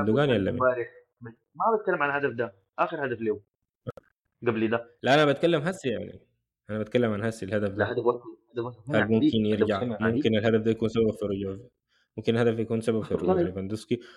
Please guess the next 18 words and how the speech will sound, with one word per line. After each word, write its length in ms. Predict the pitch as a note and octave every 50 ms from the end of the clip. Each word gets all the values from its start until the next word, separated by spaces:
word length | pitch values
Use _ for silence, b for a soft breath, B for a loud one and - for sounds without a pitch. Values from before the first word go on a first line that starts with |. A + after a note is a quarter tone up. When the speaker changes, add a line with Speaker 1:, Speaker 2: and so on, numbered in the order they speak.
| B B -
Speaker 1:
وممكن 400 | A2+ B2 C#3+ D#3+ D3+ D#3+ D3+ C#3
نقول 280 | C3+ C3 C#3 D#3+ D#3
إنه 240 | D#3+ D#3 D3+ D3 C#3+
Speaker 2:
والله. 260 | - G3 F3+ E3 D3+ C#3+
Speaker 1:
لأنه 320 | - A2+ C#3 D3 D3+ C#3
كان 160 | - C#3+ C#3+ C#3 B2
معزول، 440 | A2 G2+ G#2 G#2 B2 C3+ D3 D3 -
لأنه 320 | F#2+ G#2 A2+ A#2+ B2+ B2+
ما 160 | B2 B2+ C3
كان 440 | B2+ - - B2 A#2 A2 G#2+ G2 F#2+
جوندوجان 440 | F#2+ G#2 G#2+ G#2+ G#2 G#2 A#2 A#2 A#2
بيلعب 220 | A#2 A2+ G#2+ G#2 G2+
في 100 | - G2+
مركزه، 400 | G#2 A2 A2 - - G2+ G2+ G2+
بيدرع، 260 | G2+ A2+ A#2 A#2 A2
بيلعب 320 | A2 A2 A2 A2+ A2 G#2+
في 140 | - - G#2+
مركزه، 440 | G2+ A2 A2 - - A2+ G#2 G2+ G2